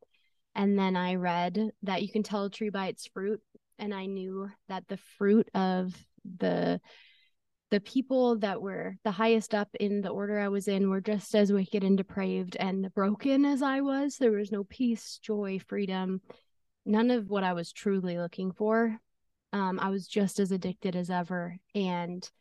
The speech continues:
just, I was just absolutely wicked. I was a wicked person, and I knew that, and I, I did not like it.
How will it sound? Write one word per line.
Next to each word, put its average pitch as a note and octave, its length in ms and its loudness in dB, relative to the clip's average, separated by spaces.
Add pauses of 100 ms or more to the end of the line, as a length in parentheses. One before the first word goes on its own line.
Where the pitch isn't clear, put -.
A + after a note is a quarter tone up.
(140)
just, F3+ 520 -6
I G#3 100 0
was G#3+ 160 0
just G#3 240 -2
absolutely F#3 760 0
wicked. F3 540 -6 (240)
I G3+ 100 -4
was G3+ 140 -2
a G3 80 0
wicked F3 360 -4
person, F#3 500 -6 (460)
and G3 120 -2
I F#3 120 0
knew F3+ 220 -4
that, F3 340 -8
and F#3+ 120 -4
I, F#3 160 -8 (120)
I F#3+ 100 -6
did F#3 220 -8
not F#3 200 -2
like F#3+ 280 -6
it. E3+ 180 -4